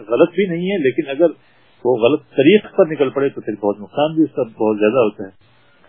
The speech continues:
فقد وضعت كل فرقة من الاحاديث ما يؤيد مذهبها،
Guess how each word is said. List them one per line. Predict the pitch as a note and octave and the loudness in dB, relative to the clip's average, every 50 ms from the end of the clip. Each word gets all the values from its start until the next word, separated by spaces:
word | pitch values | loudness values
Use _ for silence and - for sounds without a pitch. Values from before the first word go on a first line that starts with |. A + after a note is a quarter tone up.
| _ _ _ _ _ _ _ _ _ _ _ _ _ _ _ _ - | _ _ _ _ _ _ _ _ _ _ _ _ _ _ _ _ -4
فقد | - - D#3 - G3+ G3 E3+ | 0 0 4 6 4 4 4
وضعت | - - G#2 A2 A2+ A#2 D#3+ E3+ D#3+ E3 F#3+ F#3 - | 0 0 2 4 4 4 6 4 4 4 2 0 0
كل | - F#3 F#3+ | 0 0 0
فرقة | F#3 - E3 E3+ - - F3+ E3 E3+ D#3+ | 0 -2 -4 -6 -8 -8 -8 -8 -8 -8
من | D#3+ D#3 | -6 -6
الاحاديث | C#3 C3+ B2+ - B2 C3 C3+ D#3 D3+ - F3 C#3+ | -6 -6 -4 -4 -2 -2 0 -2 -2 -2 -4 -4
ما | C3+ C3+ | -2 -2
يؤيد | C#3 C3 C3+ D#3+ D#3 D3+ D3 D#3 C#3 | -2 0 0 0 0 2 2 0 0
مذهبها، | C#3+ C3+ A#2+ A2 G2+ G#2+ G#2 A#2 A2 G#2+ | -2 -4 -6 -4 -2 -2 0 0 0 -2